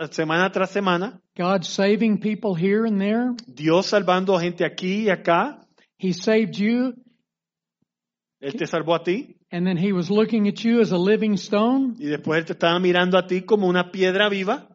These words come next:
Speaker 2: And he says, "I'm going to put him or her right here in this part of the temple."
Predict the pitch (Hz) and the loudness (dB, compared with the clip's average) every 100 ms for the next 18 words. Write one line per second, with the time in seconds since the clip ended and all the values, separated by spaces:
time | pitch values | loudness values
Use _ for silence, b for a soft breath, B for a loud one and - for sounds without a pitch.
0 | - 180 175 190 160 - 170 220 269 262 | -8 -4 -2 -4 -6 -8 -6 0 2 2
1 | 254 233 - 233 196 147 208 196 180 156 | 2 0 -2 -2 -2 -2 -2 0 -2 -2
2 | 202 202 156 165 180 B B _ _ 180 | 0 0 0 -2 -6 B B _ _ -2
3 | 208 185 233 226 196 226 - 208 196 180 | 0 0 2 2 2 0 0 0 2 0
4 | - 233 220 123 | -2 -2 -2 -8